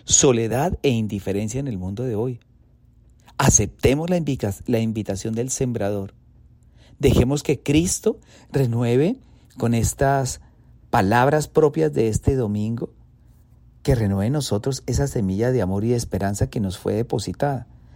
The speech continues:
para que se multiplique exponencialmente, pero no en nuestro beneficio, sino en el be-, en el beneficio de los demás.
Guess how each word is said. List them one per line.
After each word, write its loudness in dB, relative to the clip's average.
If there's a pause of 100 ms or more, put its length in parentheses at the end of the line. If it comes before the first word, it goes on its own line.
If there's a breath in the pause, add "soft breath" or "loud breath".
(280 loud breath)
para 4
que 2
se 2
multiplique 0 (800 soft breath)
exponencialmente, 2 (920)
pero 2
no 0
en 0
nuestro 2
beneficio, -4 (180)
sino -2
en 0
el 0
be-, -2
en 0
el 0
beneficio -4
de 2
los -2
demás. -2